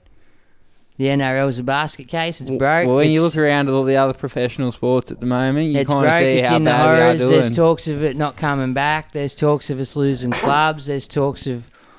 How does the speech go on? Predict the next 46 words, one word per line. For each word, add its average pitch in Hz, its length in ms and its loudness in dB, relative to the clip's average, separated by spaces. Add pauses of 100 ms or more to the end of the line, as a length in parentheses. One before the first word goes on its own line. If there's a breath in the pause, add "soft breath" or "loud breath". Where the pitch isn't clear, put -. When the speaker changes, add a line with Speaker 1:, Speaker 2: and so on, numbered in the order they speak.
(300 soft breath)
Speaker 1:
all 160 200 4
sorts 156 360 0
of 131 40 -10
stuff. 147 440 -4
And 135 260 -2 (580 soft breath)
I 117 100 -10
haven't 147 280 -2
heard 147 240 -2
it 120 80 -8
once 147 320 -4
come 143 240 -4
from 131 180 -6
A-League, 143 520 -4
which 139 180 -4
is 123 160 -6
the 123 80 -4
newest 139 340 2
sport 131 360 -2
on 127 140 -2
the 117 60 -4
block. 131 380 -6 (360 soft breath)
Haven't 131 320 -6
heard 139 260 -2
it 113 60 -12
come 139 280 -4
from 131 400 -4 (560 loud breath)
A 135 220 -4
F 123 160 -8
L. 147 600 0
Speaker 3:
Well, 123 200 0
they 123 60 4
Speaker 1:
I - 20 0
Speaker 3:
both 131 100 -2
Speaker 1:
have 123 220 2
Speaker 3:
just 120 260 -6
secured, 120 460 0
uh, 113 240 0
five 120 480 0
hundred 117 340 -2
million 117 300 0
and 110 120 0
six - 260 -6
hundred 113 280 -4
million 120 400 0
dollar 117 300 0
loans, 120 480 -2